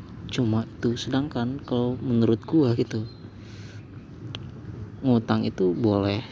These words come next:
cuman tujuannya tuh harus jelas. Dan, dan gua sebisa mungkin untuk, kalau gua pribadi ya, gua sebisa mungkin untuk tidak ngutang dan diutangin.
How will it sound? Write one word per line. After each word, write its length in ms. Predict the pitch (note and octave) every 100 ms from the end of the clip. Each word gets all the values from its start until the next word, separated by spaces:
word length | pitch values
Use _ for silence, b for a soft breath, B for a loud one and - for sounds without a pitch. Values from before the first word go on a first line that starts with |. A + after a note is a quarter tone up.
| -
cuman 480 | A#2 G#2+ C3+ D#3 - B B B B B - -
tujuannya 320 | A#2 A#2 A#2+
tuh 120 | E3+
harus 120 | D3 A#2+
jelas. 300 | A2+ A2 G#2+ - - -
Dan, 480 | A#2 A2+ A2+ A2+
dan 480 | A2+ A2 A2 A2 A2+ A#2 B B B - - B B B B B B - - - - - -
gua 320 | A#2+ C#3+ B2
sebisa 320 | - A#2 A#2
mungkin 640 | A2+ A#2 A#2 A#2 A2+ A#2+ -
untuk, 400 | A2 A#2 D3+ D3+ - - B B B B B B B -
kalau 240 | - A2+
gua 40 | A2+
pribadi 440 | A2+ A2+ B2+ A2
ya, 80 | G#2
gua 80 | C3
sebisa 320 | B2+ A#2 A2+
mungkin 320 | A#2+ C3 B2
untuk 80 | A#2+
tidak 240 | - G#2+
ngutang 480 | A#2 C3 - A2 A2
dan 320 | A2 A2 A2
diutangin. 720 | A2 A2 - A2 G#2+ G2+ G2+